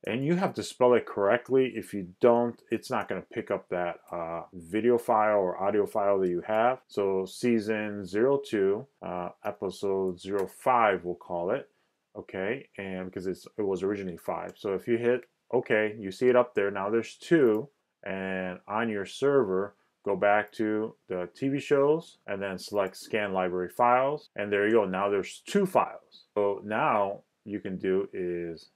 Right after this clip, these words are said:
you can, it says two, so you can click on it, and it should show you the main cover and the season cover.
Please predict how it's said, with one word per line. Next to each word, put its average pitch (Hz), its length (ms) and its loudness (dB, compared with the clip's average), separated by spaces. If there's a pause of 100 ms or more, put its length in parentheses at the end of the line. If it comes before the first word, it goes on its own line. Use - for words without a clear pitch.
(160)
you 101 140 -10
can, 95 180 -14 (200)
it - 80 -20
says 101 320 -6
two, 120 440 0
so 95 220 -4
you 95 180 -8
can 90 280 -12
click 170 280 2
on 110 200 0
it, 156 140 -6 (420)
and 95 120 -8
it 90 80 -6
should 92 160 -12
show 120 300 4
you 107 380 0 (840)
the 101 60 -6
main 123 340 -4
cover 127 560 2 (100)
and 101 140 -8
the 95 80 -2
season 104 460 -2 (160)
cover. 80 300 -8